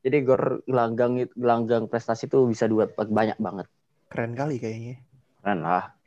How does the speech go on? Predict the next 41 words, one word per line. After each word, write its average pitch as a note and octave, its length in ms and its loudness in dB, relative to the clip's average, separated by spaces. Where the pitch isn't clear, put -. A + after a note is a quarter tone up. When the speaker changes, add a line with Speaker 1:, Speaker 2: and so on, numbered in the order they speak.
Speaker 1:
gila. G2 160 0
Speaker 2:
Sepuluh F#2 400 0
M D3 160 -6
lagi. A2 220 -8
Speaker 1:
Sepuluh F3 480 6
M G#3+ 240 4
loh. D#3 160 6
Speaker 2:
Woi, D#3 480 -4
bisa, B2+ 640 2
bisa B2+ 320 0
buat A#2+ 320 0
main C3 240 2
gundu D#3 320 6
sepuasnya F3+ 560 8
nggak B2+ 160 10
sih? C#3+ 320 4
Speaker 1:
Oh D#3+ 240 6
iya, C3 640 6
iya. A#2 240 0
Itu, G3 240 4
Speaker 2:
Iya, - 80 6
Speaker 1:
itu A#3+ 160 10
kamu, A3+ 160 4
Speaker 2:
iya. - 160 -6
Speaker 1:
kamu, A3 160 -8
kamu - 140 -6
nggak - 160 -2
tahu C#3 80 6
ya, C3+ 80 4
di G#2+ 160 -6
dalamnya B2 320 -2
ada C#3 60 4
lapangan A#2 240 0
gundunya A#2 480 0
itu. G2 240 -8
Speaker 2:
Oh, D3 80 6
ada D3+ 480 8
track-tracknya C3+ 560 2
Speaker 1:
Iya. C3 80 2
Speaker 2:
gitu, - 160 -6
Kak? - 160 -4